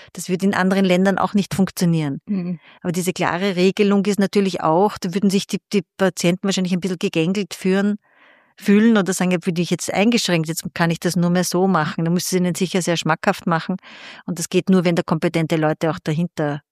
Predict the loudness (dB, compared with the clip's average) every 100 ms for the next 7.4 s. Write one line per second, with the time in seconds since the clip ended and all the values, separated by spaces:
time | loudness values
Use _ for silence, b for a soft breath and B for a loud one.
0 | _ _ _ -12 -8 -6 -6 -6 -6 -4
1 | -2 -2 -4 -6 -12 -4 2 4 4 -4
2 | B 0 0 0 0 2 4 4 4 6
3 | 4 4 4 6 4 2 2 4 4 2
4 | 0 2 0 0 -2 -2 0 -2 0 0
5 | 0 0 -2 -2 -2 -2 -4 -2 0 0
6 | -2 -2 -2 -2 -4 -4 -8 -8 -10 _
7 | -12 -8 -6 -6